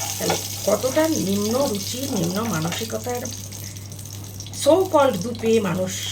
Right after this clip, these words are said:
ভাবো। মানে আমি, আমার ভাবলে না অবাক লাগে। তোমরা বলবে যে আজকে আমি অনেক দিন পর তোমাদের সামনে এরকমভাবে কথা বলতে এলাম সরাসরি। গল্প অনেক দিন তোমাদের সঙ্গে জমিয়ে গল্প করা হয়নি,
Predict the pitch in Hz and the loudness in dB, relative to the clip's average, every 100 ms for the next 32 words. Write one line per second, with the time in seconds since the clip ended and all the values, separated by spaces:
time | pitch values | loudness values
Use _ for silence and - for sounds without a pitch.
0 | - - 147 143 - - - - - - | -6 -6 -4 -2 -4 -6 -8 -8 -6 -4
1 | - - - 196 214 170 202 240 254 - | -2 0 0 2 2 2 0 0 -2 -2
2 | - - - - - - - - - - | -2 -2 -2 -4 -4 -4 -4 -6 -8 -8
3 | - - - - - 185 - - 147 160 | -8 -8 -8 -8 -6 -4 -4 -4 -6 -2
4 | 214 277 196 165 - - - - - 170 | -2 -2 -4 -6 -8 -10 -12 -10 -6 0
5 | 214 175 160 180 185 - 196 214 113 - | 0 0 -4 -2 0 2 0 0 -2 -2
6 | 233 - - - - - - 196 - 226 | -6 -8 -12 -12 -12 -10 -4 -4 -2 -2
7 | 226 247 202 226 302 277 285 240 240 220 | -2 -2 -2 -2 -4 -4 -4 -4 -6 -6
8 | - 202 196 220 185 196 214 214 - - | -4 -2 0 0 -2 -4 -4 -4 -4 -4
9 | - 190 196 185 101 - - - - - | -4 -4 -4 -4 -6 -6 -10 -12 -8 -2
10 | 185 185 202 170 196 196 170 196 - - | 0 -2 -4 -4 -4 -6 -8 -8 -8 -8
11 | - - - - - - - - - - | -10 -12 -14 -14 -12 -10 -10 -10 -12 2
12 | 160 160 160 92 92 - - - - - | 4 4 2 -4 -4 -8 -12 -14 -12 -4
13 | 165 214 254 240 214 214 233 202 190 190 | 0 0 -2 0 0 0 -2 -2 0 0
14 | 214 196 175 196 196 196 175 175 | 0 0 0 -2 -2 -2 -4 -4